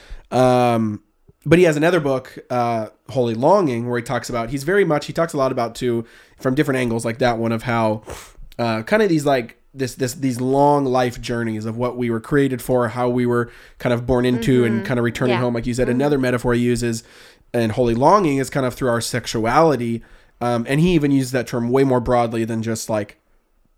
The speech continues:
Speaker 1: sex, how we think about it, but, like, sexuality as actually a part of who we are in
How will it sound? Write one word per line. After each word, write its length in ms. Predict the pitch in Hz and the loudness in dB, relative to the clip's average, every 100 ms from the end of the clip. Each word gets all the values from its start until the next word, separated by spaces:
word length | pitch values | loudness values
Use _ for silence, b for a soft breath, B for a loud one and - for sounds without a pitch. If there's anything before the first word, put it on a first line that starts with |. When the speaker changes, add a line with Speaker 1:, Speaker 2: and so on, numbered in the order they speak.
| _ _ _ | _ _ _
Speaker 1:
sex, 480 | - - 131 - | -8 0 0 0
how 100 | 135 | -4
we 100 | 113 | -2
think 220 | 117 123 113 | -2 -4 -2
about 240 | 110 107 | -4 -4
it, 100 | 107 | -6
but, 140 | 110 | -6
like, 160 | 113 110 | -6 -4
sexuality 540 | - 117 123 110 110 | -4 -4 -2 0 0
as 120 | 113 113 | -2 -2
actually 260 | 110 113 | -4 -4
a 40 | 107 | -4
part 220 | 120 113 | -2 -2
of 80 | 107 | -2
who 80 | |
we 140 | 113 113 | 0 2
are 180 | 107 107 | 0 0
in 180 | 113 | -4